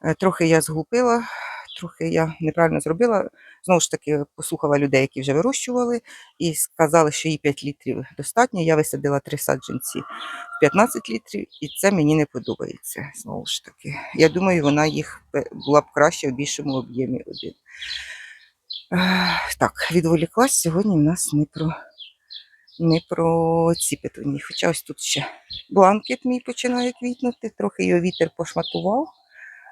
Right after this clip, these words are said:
От. Мої улюблені квіти також. Ще роуз покажу.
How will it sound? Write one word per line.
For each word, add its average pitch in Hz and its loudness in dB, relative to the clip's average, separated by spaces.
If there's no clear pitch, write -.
От. 220 -10
Мої 165 2
улюблені 196 2
квіти 214 -4
також. 214 -6
Ще 185 4
роуз 156 2
покажу. 170 -4